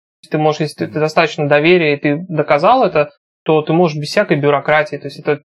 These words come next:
Speaker 1: доверие очень сильно убивает бюрократию, например, в адекватных организациях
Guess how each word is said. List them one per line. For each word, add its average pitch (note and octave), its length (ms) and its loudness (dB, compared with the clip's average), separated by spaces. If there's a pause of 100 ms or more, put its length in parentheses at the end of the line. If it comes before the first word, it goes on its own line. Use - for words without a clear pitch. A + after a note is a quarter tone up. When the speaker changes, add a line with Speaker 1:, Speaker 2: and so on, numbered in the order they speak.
(200)
Speaker 1:
доверие F3+ 560 2
очень D#3+ 200 -2
сильно F#3 240 2
убивает D3 420 0
бюрократию, D3 600 -4
например, D3 420 -8
в C#3+ 260 -4
адекватных D3 680 -4
организациях D3+ 760 -8